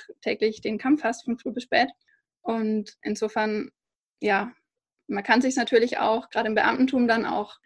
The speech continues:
selber ein bisschen gestalten, sag ich mal. Also es gibt Lehrer, die ziehen dann zwanzig, dreißig Jahre lang denselben Schuh durch, <laughs> was eigentlich gar nicht so unbedingt möglich ist, weil es ja immer wieder Neuerungen gibt, auch im Lehrplan. Aber manche machen's einfach trotzdem so. Die haben dann natürlich easy going, sag ich mal,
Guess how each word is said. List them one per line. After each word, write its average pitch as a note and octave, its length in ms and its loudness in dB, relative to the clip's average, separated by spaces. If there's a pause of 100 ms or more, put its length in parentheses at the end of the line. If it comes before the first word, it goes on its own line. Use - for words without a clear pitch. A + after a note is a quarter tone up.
(380)
selber C4+ 760 0 (600)
ein D#4 80 -2
bisschen C#4 280 2
gestalten, C4+ 520 4
sag C#4 180 6
ich C#4+ 100 2
mal. C4+ 120 6
Also B3+ 120 6
es A3 80 -8
gibt A3 180 -2
Lehrer, B3+ 280 6
die A3+ 180 0
ziehen A#3+ 260 0
dann A#3 220 2
zwanzig, A#3 320 -2
dreißig - 300 -2
Jahre A3+ 200 0
lang G#3+ 160 0
denselben B3 340 4
Schuh D#4 140 2
durch, E4+ 340 4
<laughs> - 760 -6
was A3 180 2
eigentlich A3 340 2
gar G#3+ 100 4
nicht A#3 160 0
so G#3+ 80 2
unbedingt A3 280 2
möglich C4 260 2
ist, B3 160 4
weil A3 80 4
es G#3+ 60 -6
ja - 60 0
immer A3 160 0
wieder G#3+ 140 2
Neuerungen B3+ 480 2
gibt, B3 180 -2
auch A3 100 -2
im G#3 80 -2
Lehrplan. B3 520 2 (560)
Aber A3 160 -2
manche G#3+ 260 -4
machen's G#3+ 180 -2
einfach G#3+ 200 -4
trotzdem C#4 340 2
so. C4 160 4
Die A3 100 4
haben A3 100 0
dann G#3+ 100 0
natürlich A#3+ 560 0 (240)
easy B3 200 -2
going, A#3+ 280 4
sag D4+ 200 4
ich D#4 120 4
mal, D#4+ 160 10